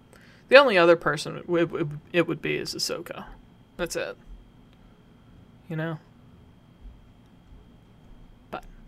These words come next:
anyway. That's me on Grogu. What do you want me to talk about Grogu,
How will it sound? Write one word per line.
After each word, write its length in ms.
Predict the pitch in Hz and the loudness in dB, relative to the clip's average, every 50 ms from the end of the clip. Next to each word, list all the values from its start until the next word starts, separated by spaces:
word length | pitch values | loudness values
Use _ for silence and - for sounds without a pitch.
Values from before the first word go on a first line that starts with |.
| - - - - - - - - - - | -20 -20 -20 -20 -20 -20 -20 -20 -16 -14
anyway. 260 | - 165 - - - - - - - - - - - - - - - - - - - - - - - - - - - - - - - - | -14 -14 -14 -16 -20 -20 -20 -20 -20 -20 -20 -20 -20 -20 -20 -20 -20 -20 -20 -20 -20 -20 -20 -20 -20 -20 -20 -20 -20 -20 -20 -18 -10 -8
That's 180 | 226 226 - | -8 -6 -4
me 80 | 240 226 | -4 -2
on 160 | 190 175 165 | -2 -2 -2
Grogu. 400 | 160 160 156 151 151 - - 170 - - - - - - - - | -2 -2 -2 -2 -4 -6 -12 -16 -18 -20 -20 -20 -20 -20 -4 0
What 120 | 302 339 | 4 6
do 60 | 415 | 6
you 80 | 427 370 | 6 6
want 160 | 302 294 277 | 6 4 4
me 60 | 262 233 | 2 2
to 80 | - | 0
talk 300 | 220 - 185 160 160 - | 2 2 2 2 2 2
about 280 | 175 165 156 143 - - | 0 0 0 0 0 -2
Grogu, 460 | - 143 139 139 147 143 127 143 | -4 -4 -4 -4 -6 -6 -8 -8